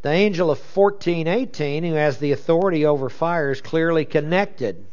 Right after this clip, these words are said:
to the chapter, to the angel of chapter eight, one to five, which is Jesus Christ. But it looks like he sends the angel in this, where he is talking about himself in chapter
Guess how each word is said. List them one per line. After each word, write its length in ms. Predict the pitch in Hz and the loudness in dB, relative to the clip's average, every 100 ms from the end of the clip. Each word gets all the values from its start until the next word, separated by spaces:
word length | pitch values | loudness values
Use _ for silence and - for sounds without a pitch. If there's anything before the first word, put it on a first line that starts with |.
| - - - - - | -12 -12 -12 -12 -4
to 100 | 151 | -2
the 100 | 147 | 0
chapter, 760 | 143 160 160 156 - 151 151 - | 0 2 4 2 -2 -4 -4 -4
to 120 | 143 | -2
the 240 | 135 135 131 | -2 -2 -2
angel 380 | 156 156 139 | -2 -2 -4
of 80 | 131 | -4
chapter 480 | - 143 135 - 131 | -2 -2 -2 -4 -2
eight, 120 | 135 | -2
one 260 | 135 139 131 | -2 -2 -2
to 60 | |
five, 460 | 117 151 151 127 127 | -4 -2 0 0 0
which 220 | 127 101 | -4 -6
is 160 | 123 104 | -8 -8
Jesus 460 | 127 123 107 113 | -4 -4 -6 -10
Christ. 500 | - 127 110 98 - - - - - | -8 -8 -8 -10 -12 -12 -12 -12 -6
But 80 | 139 | -2
it 200 | 139 139 | 0 -2
looks 300 | 139 165 156 | 0 -2 0
like 220 | 147 135 | -2 -2
he 240 | - 143 139 | -4 -8 -8
sends 680 | - - - 202 143 135 113 | -8 -8 -2 0 0 -2 -4
the 200 | 131 127 | -4 -2
angel 540 | 127 127 117 131 - - | -4 -4 -4 -4 -4 -6
in 440 | 147 156 151 135 | -2 -2 -2 -2
this, 520 | 135 156 107 120 - - - - - | 0 2 0 -4 -10 -12 -12 -10 0
where 240 | 151 151 | 2 4
he 140 | 139 143 | 2 0
is 120 | 123 | 0
talking 420 | 151 160 151 143 | 2 2 0 -4
about 260 | 135 139 131 | 0 0 0
himself 600 | 127 - 156 143 117 - | -4 -6 0 2 0 -2
in 140 | 117 | -8
chapter 560 | 107 123 117 - 135 | -6 -4 -4 -6 -10